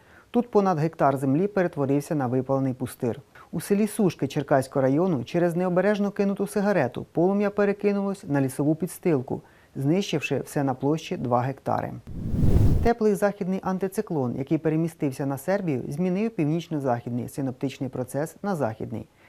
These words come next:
південно-західний. На Черкащину надійшло тепле повітря. Останні три доби температури вночі плюсові, один-чотири градуса. Вдень сумісна дія адвекції тепла та сонячної енергії сприяла стрибку температури до одинадцяти-тринадцяти градусів.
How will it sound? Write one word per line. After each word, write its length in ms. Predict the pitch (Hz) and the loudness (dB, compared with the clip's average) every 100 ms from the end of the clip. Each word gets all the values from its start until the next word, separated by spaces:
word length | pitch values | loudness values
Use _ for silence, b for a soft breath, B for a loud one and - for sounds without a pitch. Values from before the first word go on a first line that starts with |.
| b | b
південно-західний. 1000 | - 131 127 156 165 127 113 117 113 113 - b b b | -4 -2 0 -2 -2 -2 -2 -4 -10 -12 -16 b b b
На 100 | 214 | -6
Черкащину 580 | 220 196 - 175 - 208 | -4 -2 2 2 0 -4
надійшло 440 | 208 202 190 208 | -2 -4 -2 -4
тепле 380 | 208 143 151 170 | -2 0 0 0
повітря. 520 | 151 127 123 123 113 117 _ b b b | -2 -2 -2 -6 -10 -12 _ b b b
Останні 440 | 147 - 160 147 139 | -6 0 2 4 4
три 160 | 143 | 4
доби 300 | 143 139 175 | 4 4 4
температури 600 | 208 156 139 143 143 147 | 4 2 2 2 4 4
вночі 320 | 135 131 - 190 | 6 4 2 -2
плюсові, 540 | 196 180 180 131 120 - | -2 0 2 4 2 -2
один-чотири 640 | 139 180 202 143 147 160 | 0 2 2 2 2 4
градуса. 500 | 139 117 110 - 113 b b b - | 4 2 2 -4 -8 b b b -8
Вдень 300 | 160 190 233 | 2 4 4
сумісна 480 | - 147 151 147 139 | 4 4 4 4 2
дія 300 | 139 190 196 | 4 4 2
адвекції 480 | 147 135 135 - 139 | 2 2 2 2 0
тепла 380 | 139 135 147 180 | 0 2 2 2
та 160 | - | 0
сонячної 540 | 143 156 143 127 139 127 | 0 2 2 4 2 4
енергії 440 | 135 170 180 120 | 4 4 2 0
сприяла 460 | - - 196 226 214 | 0 2 4 4 2
стрибку 420 | 196 180 - 143 | 0 -2 0 0
температури 680 | 139 127 127 117 156 196 196 | 2 4 4 4 4 2 2
до 200 | 147 147 | 0 0
одинадцяти-тринадцяти 1300 | - 135 135 180 - 135 127 151 156 120 139 156 123 | 2 4 4 2 -2 -8 -4 2 4 4 2 0 0
градусів. 600 | 123 117 110 - 104 | 2 2 0 -4 -6